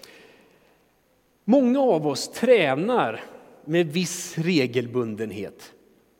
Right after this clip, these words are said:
Vi vet att det här att röra på oss fysiskt, det gör oss väl.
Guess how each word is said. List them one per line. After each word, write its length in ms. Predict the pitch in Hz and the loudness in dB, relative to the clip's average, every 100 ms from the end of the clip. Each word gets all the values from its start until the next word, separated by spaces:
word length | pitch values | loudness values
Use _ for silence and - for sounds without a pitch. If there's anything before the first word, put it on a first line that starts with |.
| _ | _
Vi 140 | 156 | 0
vet 320 | 240 180 113 156 | 2 2 0 -2
att 160 | 156 | -2
det 60 | 175 | 0
här 120 | 190 | 0
att 140 | 190 | 2
röra 560 | 190 226 247 180 180 254 | 0 4 6 6 6 2
på 300 | - 180 135 | 0 0 0
oss 240 | 131 - - | -2 -6 -16
fysiskt, 580 | - - 226 214 131 110 | -12 -2 -2 -2 -6 -4
det 80 | 233 | 0
gör 260 | 208 175 185 | 4 4 2
oss 180 | 180 | 0
väl. 280 | 208 175 98 | -2 0 -4